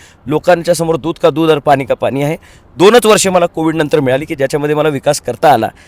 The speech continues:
कारण तीन वर्ष खासदारांचा आणि सगळ्या इतर डिपार्टमेंटचा निधी हा आरोग्याकडे या ठिकाणी वळवण्यात आला होता. दोन वर्षामध्ये जर एखादा खासदार इतकं काम करू शकेल, तर पुढची पाच वर्ष मिळाल्यानंतर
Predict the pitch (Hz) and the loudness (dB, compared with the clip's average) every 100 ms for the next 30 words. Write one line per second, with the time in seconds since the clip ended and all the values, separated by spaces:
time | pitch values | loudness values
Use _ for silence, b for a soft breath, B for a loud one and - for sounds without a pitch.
0 | b - 151 143 170 180 165 - 180 143 | b -2 -2 -2 -4 2 0 0 -2 -2
1 | 131 160 151 180 208 - 147 180 160 131 | 0 0 0 0 0 0 4 4 4 -2
2 | 165 143 147 139 139 165 135 143 160 - | -6 -2 -4 -4 -4 -4 -6 -6 -8 -2
3 | 143 156 147 143 131 127 117 131 120 113 | 0 0 -2 -2 0 0 0 -4 -2 -4
4 | 107 110 113 107 104 143 _ b b b | -4 -4 -4 -4 -6 -8 _ b b b
5 | b _ 151 220 220 190 190 185 175 170 | b _ 2 4 4 2 2 0 0 0
6 | 170 - 160 156 143 151 147 - 139 135 | -2 0 0 2 0 0 -2 -4 0 0
7 | 139 135 135 123 170 160 - 135 180 - | 0 -4 -4 -4 -4 -6 -8 -6 -6 2
8 | 180 190 180 160 151 127 127 113 120 | 2 2 -2 -2 -2 0 -2 0 -2